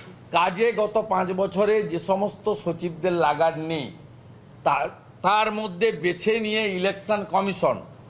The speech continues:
ডাইরেক্ট অ্যাডিশনাল সিও দুজনকে অ্যাপয়েন্ট করুক, এই দাবি আমরা করেছি। তিনটে আমাদের দাবি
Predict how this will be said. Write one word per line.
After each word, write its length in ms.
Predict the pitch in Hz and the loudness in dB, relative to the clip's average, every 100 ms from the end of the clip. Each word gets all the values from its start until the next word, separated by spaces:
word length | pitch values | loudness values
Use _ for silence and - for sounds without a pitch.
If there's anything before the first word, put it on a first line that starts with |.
| - - - 123 | -20 -20 -16 0
ডাইরেক্ট 520 | 156 170 202 226 233 | 2 4 4 2 2
অ্যাডিশনাল 640 | 220 190 185 180 185 180 175 | 0 0 0 -4 -2 0 -2
সিও 320 | - 175 185 | -4 -2 -2
দুজনকে 760 | 151 139 139 131 220 269 - - - - - | -2 -4 -4 0 0 0 -4 -20 -20 -20 -4
অ্যাপয়েন্ট 480 | 131 151 170 190 175 - | 0 0 2 0 0 0
করুক, 360 | 175 233 247 - - - - 139 | 2 2 0 -12 -20 -20 -6 -2
এই 120 | 165 | 2
দাবি 360 | 170 165 165 | 2 2 0
আমরা 240 | 160 143 160 | 0 0 -4
করেছি। 380 | - - 180 - - | -6 -12 -14 -20 -10
তিনটে 320 | 147 170 170 180 | -6 -4 0 2
আমাদের 380 | 160 160 160 | 2 -2 -4
দাবি 260 | 131 131 135 | -2 -2 -2